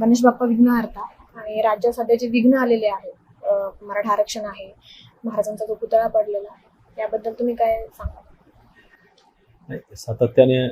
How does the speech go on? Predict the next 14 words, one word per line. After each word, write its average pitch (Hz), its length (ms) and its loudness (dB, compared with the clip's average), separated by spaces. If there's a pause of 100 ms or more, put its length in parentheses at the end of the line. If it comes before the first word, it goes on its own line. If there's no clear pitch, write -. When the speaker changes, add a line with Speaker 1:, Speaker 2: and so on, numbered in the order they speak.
(160)
Speaker 2:
महाराष्ट्रामध्ये 117 840 2
किंवा - 440 0
देशभरामध्ये 104 640 4 (200)
आपल्याला 107 300 -4
वेगवेगळ्या 104 380 4
घटना - 160 -6
घडत 95 180 0
असताना 98 220 -6
पाहायला 98 300 -4
मिळतात. 92 200 -14 (240)
त्याच 131 120 -6
अनुषंगाने 120 460 -10
काही 120 300 0 (720)
एक 113 180 -2